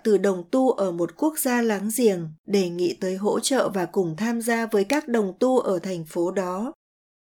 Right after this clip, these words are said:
Tôi ngộ ra, đây là sự gia trì của Sư Phụ,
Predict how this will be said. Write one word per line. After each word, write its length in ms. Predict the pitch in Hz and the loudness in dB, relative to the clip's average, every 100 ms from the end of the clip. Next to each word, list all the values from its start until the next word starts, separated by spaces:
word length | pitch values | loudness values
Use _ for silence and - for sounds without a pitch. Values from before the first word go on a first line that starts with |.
| _ _ | _ _
Tôi 160 | 254 233 | 4 4
ngộ 300 | 226 214 117 | 4 2 0
ra, 400 | 185 240 240 240 - _ _ _ | 0 0 0 -2 -8 _ _ _
đây 220 | 254 247 | 2 4
là 160 | 220 175 | 4 2
sự 240 | - 208 | 2 2
gia 200 | 208 254 254 | 2 0 0
trì 280 | 254 214 175 | 0 2 2
của 200 | 196 175 | 2 2
Sư 240 | - 269 | 2 0
Phụ, 400 | 262 226 196 - | 2 4 4 2